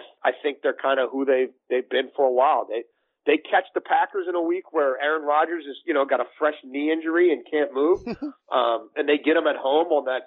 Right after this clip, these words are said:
Speaker 1: sloppy, slow track. They might slap some people around from time to time.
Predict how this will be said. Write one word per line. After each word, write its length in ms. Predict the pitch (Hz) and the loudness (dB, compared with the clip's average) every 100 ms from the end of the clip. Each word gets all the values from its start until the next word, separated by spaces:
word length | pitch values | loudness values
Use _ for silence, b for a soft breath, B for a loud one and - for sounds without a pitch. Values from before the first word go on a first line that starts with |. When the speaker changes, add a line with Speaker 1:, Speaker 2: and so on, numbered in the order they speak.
| - | -14
Speaker 1:
sloppy, 360 | 143 143 135 165 - | -4 -2 -2 -8 -6
slow 220 | 147 147 143 | -2 -2 0
track. 380 | 147 143 202 - | 0 2 0 -2
They 80 | 170 | -2
might 160 | 170 165 - | -2 -6 -4
slap 200 | 175 165 | -2 -2
some 120 | - 165 | -4 -4
people 280 | 180 180 | -6 -2
around 300 | 180 180 233 196 | 0 2 0 -2
from 100 | 135 | -8
time 220 | 120 120 | -6 -4
to 60 | 110 - | -6 -6
time. 180 | 117 | -6